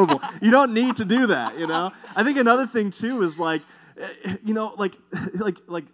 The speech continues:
like, sex is so special within the covenant of marriage, how the Lord designed. You know, and what I love is that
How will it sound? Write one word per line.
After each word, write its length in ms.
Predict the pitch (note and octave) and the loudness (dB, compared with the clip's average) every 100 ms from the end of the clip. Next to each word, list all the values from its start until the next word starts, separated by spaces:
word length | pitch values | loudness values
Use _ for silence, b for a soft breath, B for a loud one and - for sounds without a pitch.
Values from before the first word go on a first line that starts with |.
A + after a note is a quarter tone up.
| _ - | _ -14
like, 140 | D#3+ | -14
sex 340 | - B3+ - | -12 -16 -16
is 160 | - G3 | -12 -6
so 140 | G#3 | -2
special 540 | G3+ - D3+ F#3 C#3 G#2+ | -4 -4 -6 -6 -8 -10
within 220 | C3 D#3+ | -8 -8
the 80 | D3+ | -8
covenant 400 | - D3 E3 D#3+ | -8 -8 -6 -8
of 40 | C#3+ | -8
marriage, 400 | C3 C3+ C3 - | -6 -6 -6 -8
how 220 | C3 C#3+ | -6 -6
the 100 | C#3+ | -6
Lord 340 | C3 C3 B2 | -10 -10 -10
designed. 580 | A#2 G2+ G#2 A#2+ F2+ D2+ B B B | -12 -12 -10 -10 -10 -20 B B B
You 100 | D3 | -6
know, 100 | D#3 | -4
and 80 | F3 | -2
what 120 | F#3+ | 0
I 80 | F#3 | 0
love 320 | D#3 F#3+ F#3 | -2 -4 -6
is 100 | D3+ | -8
that 220 | C#3 C3 | -8 -10